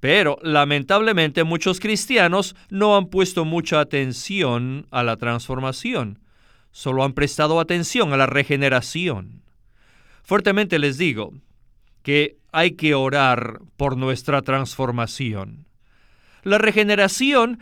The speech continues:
se lleva a cabo en lo profundo, en el centro de nuestro ser, es decir, en nuestro espíritu.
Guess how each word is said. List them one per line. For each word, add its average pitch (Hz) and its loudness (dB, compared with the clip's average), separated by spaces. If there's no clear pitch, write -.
se 185 2
lleva 202 6
a 175 6
cabo 190 4
en 180 4
lo 165 4
profundo, 156 0
en 180 2
el 202 6
centro 190 2
de 147 4
nuestro 139 -2
ser, 113 -8
es 110 -6
decir, 151 0
en 131 -2
nuestro 120 -2
espíritu. 117 -6